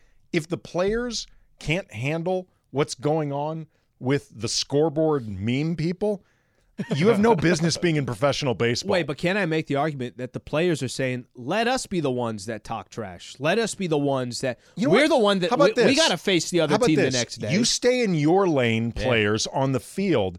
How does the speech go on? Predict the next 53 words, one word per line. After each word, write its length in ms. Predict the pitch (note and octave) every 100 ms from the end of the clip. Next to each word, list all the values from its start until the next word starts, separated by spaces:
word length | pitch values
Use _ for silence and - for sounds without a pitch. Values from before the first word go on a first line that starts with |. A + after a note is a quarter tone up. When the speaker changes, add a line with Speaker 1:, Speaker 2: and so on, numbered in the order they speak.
| -
Speaker 2:
Yeah. 180 | A2+ F#2+
Speaker 1:
The 80 | C3+
scoreboard 680 | - - B3 D4+ A#3+ F#3+ -
person, 400 | C3 C#3 - D#3+
they 100 | G#3
have 160 | C#4
their 180 | B3 A#3
own 200 | A#3 A3
job. 360 | C3+ G2 C#2 - _ _ _
Their 300 | A2 E3 C#4+
job 420 | A3 G#3+ G#3+ A3
is 80 | G3
to 100 | F3
be 20 | G3
Speaker 2:
Right, 140 | F#3
is 140 | C#3+ E3+
to 60 |
Speaker 1:
entertaining. 400 | A3 F#3 A3 A#3+
Speaker 2:
put 60 | G3
the 80 | F#3+
numbers 540 | F#3 B3 A#3+ G3+ C3
up 240 | C#3+ C#3 - -
that 180 | D#3+ D#3
Speaker 1:
No, 120 | E3+
no. 120 | F#3 D#4
Speaker 2:
represents 280 | C#4+ C#4+ F3+
the 100 | D3+
score. 420 | C#3+ - G3 C#3+ G#2
Speaker 1:
What 180 | F4+ A#4
is 80 | B3+
this, 140 | -
nineteen 320 | D3+ F#3 G#3+
fifty? 480 | D#3 - E3+ F3+ - G#4+ A#3+
Speaker 2:
Yes. 280 | F3+ F3+
Speaker 1:
<laughs> 20 | -
Like, 200 | G#3+ F#3
I 80 | C#4
mean, 280 | - - D#4 C#4 - _ A3
Speaker 2:
Fifty-seven. 640 | - F3 F#3 - F3 C3+ C3 - -
Speaker 1:
<laughs> 720 | B3 - G3+ - A2 G#2+ B2+ B2 - _ _ - -
they, 320 | D3 A3+ B3+
they 180 | B2+ F#3
have 160 | F#3+ F#3+
a 60 |
different 480 | G#3+ D#3+ D#3+ E3 F3
job. 440 | - D#3 D3 E2+ D#2
Their 260 | C3 F#3
job 360 | F3+ G3 G3 G3
is 100 | F3+
to 100 | B2
make 320 | G2+ C#3+ G3
things 340 | - G#3 G3 -
entertaining 800 | C#3+ D3 D3 D3+ D#3 D#3+ D#3+ D#3